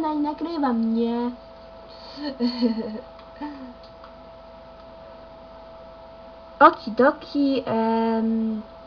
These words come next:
tak wygląda, e, mój w tym dymku, no, w tym dymku, e, no, napis.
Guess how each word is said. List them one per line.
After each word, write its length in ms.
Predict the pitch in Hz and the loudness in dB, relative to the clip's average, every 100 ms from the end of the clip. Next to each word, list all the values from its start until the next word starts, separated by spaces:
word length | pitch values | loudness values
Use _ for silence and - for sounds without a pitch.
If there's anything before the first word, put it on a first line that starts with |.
| - | -2
tak 260 | 262 269 269 - | 2 2 0 -6
wygląda, 920 | 262 240 240 247 247 240 233 226 214 208 - | -4 0 2 6 6 6 6 4 4 0 -2
e, 340 | 220 214 208 | -2 0 0
mój 420 | 214 214 214 214 | 0 -2 -2 -4
w 120 | 214 | -8
tym 240 | - 208 202 | -8 -4 4
dymku, 680 | 233 233 233 - 240 226 226 | 6 6 2 -2 4 8 8
no, 320 | 214 208 180 185 - - - - | 6 0 -2 -4 -12 -16 -16 -18
w 60 | - | -8
tym 220 | 226 226 | 0 4
dymku, 540 | 220 233 233 - 233 226 | 6 6 4 2 6 6
e, 560 | - 214 214 214 214 214 214 214 | 2 0 0 0 -2 -2 -4 -4
no, 240 | 214 208 226 | 0 0 0
napis. 580 | 220 233 247 - 285 | 2 4 4 2 0